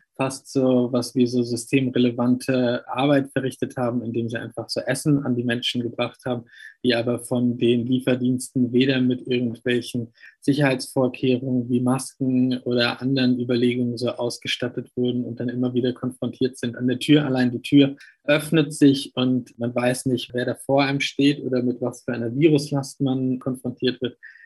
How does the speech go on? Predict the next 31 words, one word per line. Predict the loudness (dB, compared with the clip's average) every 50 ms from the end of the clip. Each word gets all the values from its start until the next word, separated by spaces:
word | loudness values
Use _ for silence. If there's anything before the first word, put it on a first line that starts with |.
| -20 _ _ _ _ -2
Da | 2
muss | 2 2 4 4
man | 4 4 4 4
gar | 4 4 4
nicht | 4 4 2 0
unbedingt | -2 -2 0 0 0 2 2 2 2 2 -2 -4 -2
so | 0 0 2 2
weit | 2 2 2 2 0 -2 _
gehen, | 0 0 0 0 -2 -4
um | -2 0 0 0 0 0 -2
von | -2 -2 0
Überfällen | 2 2 2 2 2 2 0 0 0 -2
zu | -4 -4
sprechen, | -6 -2 0 0 0 2 2 0 0
die | 0 0
aber | 2 2 2
ja | 2 0 0
tatsächlich | -2 -6 -4 -2 -2 -2 -2 -2 -2 -2 -2 -2 -4 -4 -2
auch | 0 0 0 0 -4
vorkommen. | -2 2 4 4 2 2 0 0 2 2 2 0 -2
Also | -4 -4 -2 -2
alle | -2 -2 -2 -2 -2 0 -2 -2 -4
Geschichten, | -4 -4 0 0 0 0 0 -2 -2 -2 0
die | 0 0 2
wir | 2 2 2 0 -4 _ _ _
erarbeitet | 0 0 2 4 4 4 4 4 4 2 0 0 0
haben, | 0 0 0 0 -6 -12 -16 -20 -20 -20 _ _
basieren | 0 0 0 0 2 4 6 6 6 6 6 4 2 0
auf | 0 0 0 2 0 0 -4 -8 -20 -14 _
Interviews | -4 -2 -2 2 4 4 4 4 4 4 4 4 4 2 0 -4 -8
und | -6 -4 -4 -2 -4 -6 -8